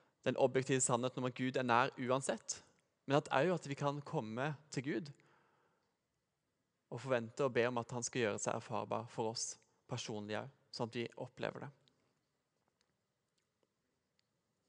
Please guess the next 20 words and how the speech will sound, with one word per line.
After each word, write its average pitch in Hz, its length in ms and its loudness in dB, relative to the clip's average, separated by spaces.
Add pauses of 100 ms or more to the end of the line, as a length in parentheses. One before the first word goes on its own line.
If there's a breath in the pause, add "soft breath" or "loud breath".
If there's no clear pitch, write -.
(1700 soft breath)
Og - 60 -2
jeg - 40 -8
tror 156 160 2
Gud 151 220 4
vil 147 120 4
glede 110 380 8
seg 151 200 6
over 143 100 8
en 123 80 0
sånn 127 180 2
lengsel 120 540 2 (640 loud breath)
som 127 180 -2
vi 123 140 0
uttrykker 117 320 -2
til 123 100 4
han. 127 200 2 (1300 soft breath)
Når 120 100 -8
vi 117 60 -6
sier, 120 200 2
"Gjør 120 240 4